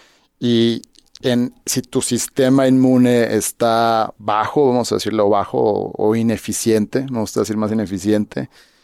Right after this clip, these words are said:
eh, pues se detona, se, se, esta bacteria se propaga por todo tu cuerpo y se desarrolla una, una reacción inmunológica muy fuerte.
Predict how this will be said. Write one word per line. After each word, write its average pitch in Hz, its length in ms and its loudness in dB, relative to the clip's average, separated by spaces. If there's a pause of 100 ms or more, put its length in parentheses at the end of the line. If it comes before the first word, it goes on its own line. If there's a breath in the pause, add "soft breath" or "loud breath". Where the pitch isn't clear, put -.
(200 soft breath)
eh, 107 320 2
pues 127 160 2
se 131 140 2
detona, 123 520 2 (140)
se, 107 320 0
se, 104 420 0
esta 117 200 0
bacteria 113 440 0
se 117 160 0
propaga 107 500 0
por 107 140 -4
todo 117 220 0
tu - 100 -8
cuerpo 131 400 0
y 127 60 0
se 104 160 0
desarrolla 107 840 2
una, 110 600 0
una 107 420 0
reacción 101 400 -4
inmunológica 101 600 -4
muy 95 140 -8
fuerte. - 360 -6